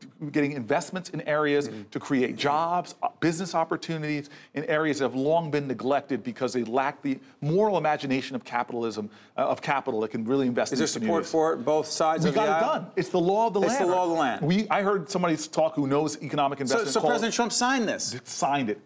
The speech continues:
Speaker 1: Literally.
Speaker 2: See, good things can happen.
Speaker 1: Listen, this was called by one group the biggest economic development bill in a generation in Washington, and it's gonna drive billions of dollars into communities, uh, like Camden, like Newark,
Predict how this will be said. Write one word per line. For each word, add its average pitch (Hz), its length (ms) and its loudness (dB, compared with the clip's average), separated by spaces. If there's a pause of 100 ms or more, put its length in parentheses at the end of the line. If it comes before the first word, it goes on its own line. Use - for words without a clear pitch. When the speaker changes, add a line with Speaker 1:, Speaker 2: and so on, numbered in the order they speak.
(180)
Speaker 1:
Literally. 208 460 2
Speaker 2:
See, 254 520 0 (240)
good 233 200 0
things 175 240 -2
can 147 140 -2
happen. 123 400 0
Speaker 1:
Listen, 147 340 -2 (240)
this 156 220 0
was 196 80 2
called 165 320 2
by 156 120 2
one 139 200 0
group 135 240 0
the 135 60 0
biggest 151 440 -2
economic 139 380 -2
development 127 360 -2
bill 120 200 2
in 127 220 -4
a - 80 -4
generation 120 760 -2 (240)
in 110 160 -4
Washington, 143 640 -2 (280)
and 131 120 0
it's 127 120 -4
gonna 131 180 0
drive 123 460 0
billions 151 320 0
of 135 80 -8
dollars 120 360 2
into 110 120 -8
communities, 117 600 0 (280)
uh, 113 180 4
like 123 220 -2
Camden, 120 360 -2
like 110 200 0
Newark, 113 360 -2